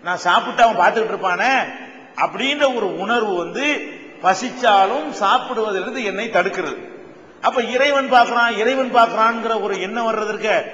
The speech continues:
இதுதான் மனிதன் எடுக்கிற பயிற்சியிலே ரொம்ப சிறந்த பயிற்சி. என் வீட்டு சாப்பாடையே எ-, வசதி இருந்து நான் சாப்பிடாம இருந்தா அடுத்த வீட்டு சாப்பாடை சாப்பிடுவேனா?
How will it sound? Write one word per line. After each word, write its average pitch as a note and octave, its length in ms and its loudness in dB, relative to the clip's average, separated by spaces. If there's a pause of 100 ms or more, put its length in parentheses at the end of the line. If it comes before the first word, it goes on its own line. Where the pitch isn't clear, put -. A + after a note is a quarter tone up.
(360)
இதுதான் G#3+ 520 -2
மனிதன் A3+ 360 -6
எடுக்கிற G#3 320 -6
பயிற்சியிலே G3+ 540 -4
ரொம்ப F#3 180 -6
சிறந்த G#3+ 360 -2
பயிற்சி. E3 400 -6 (520)
என் C4 340 0
வீட்டு D4+ 260 -2
சாப்பாடையே A#3+ 840 2 (160)
எ-, - 340 -6
வசதி A3 340 0
இருந்து A#3+ 260 0
நான் A3 240 -2
சாப்பிடாம G3+ 440 2
இருந்தா E3+ 540 4 (460)
அடுத்த A3+ 260 4
வீட்டு G#3+ 240 0
சாப்பாடை G3 200 2
சாப்பிடுவேனா? F3+ 500 2